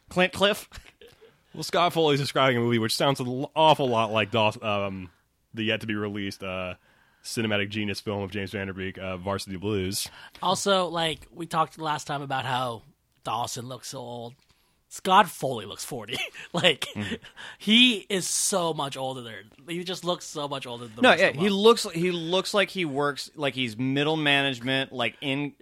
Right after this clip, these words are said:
Speaker 1: like, in sales.
Speaker 3: Yeah.
Speaker 1: He even talks like it, too. Like, even, like, his, like, rhyme and meter is, like, a guy who's like, "What can I do to see you in thirty copiers, man?"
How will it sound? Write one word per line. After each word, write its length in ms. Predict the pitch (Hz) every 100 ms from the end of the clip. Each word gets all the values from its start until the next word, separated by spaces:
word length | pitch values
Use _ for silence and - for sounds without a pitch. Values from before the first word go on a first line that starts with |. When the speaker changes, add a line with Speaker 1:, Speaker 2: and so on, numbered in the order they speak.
| -
Speaker 1:
like, 220 | 139 131
in 200 | 139 156
sales. 600 | - 160 131 113 107 110
Speaker 3:
Yeah. 280 | 156 117 87 - - _ _
Speaker 1:
He 160 | 165 247
even 160 | 240
talks 320 | - 190 220 196
like 140 | 160
it, 80 | 143
too. 160 | 190
Like, 220 | 156 151 160
even, 280 | 185 208
like, 180 | 180 160
his, 200 | 160 147
like, 140 | 143 131
rhyme 380 | 127 123 135 143
and 160 | 131 123
meter 360 | 131 131 123
is, 240 | - 123 113
like, 140 | 117
a 40 | 113
guy 200 | 117 113
who's 100 | 110
like, 100 | - - _ _ _ - -
"What 260 | 156 202 277
can 140 | 208
I 160 | 214 208
do 160 | 180 202
to 80 |
see 280 | 143 - 214
you 300 | 185 143 139
in 120 | 110
thirty 440 | - - 220 208 190
copiers, 580 | 196 190 165 127 107 95
man?" 360 | 110 107 107